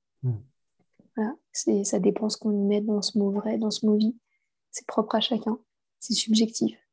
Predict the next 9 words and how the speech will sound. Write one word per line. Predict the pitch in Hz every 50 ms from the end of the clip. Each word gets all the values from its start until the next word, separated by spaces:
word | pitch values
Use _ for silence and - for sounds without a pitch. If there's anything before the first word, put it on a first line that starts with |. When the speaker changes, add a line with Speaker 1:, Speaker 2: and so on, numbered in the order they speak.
| _ _ _ _ _ _ _ _
Speaker 2:
Mais | - 220
en | 220 214
tout | - -
cas, | - 247
c'est | 226 - 240 -
proposé | - - 226 226 - 233 220 214 220 214 226
à | 220
chacun. | - 233 220 - 233 233 - - _ _ _ _ _ _ _ _ _ _ _ _ _ _ _ _ -
Speaker 1:
Hmm. | 135 127 120 113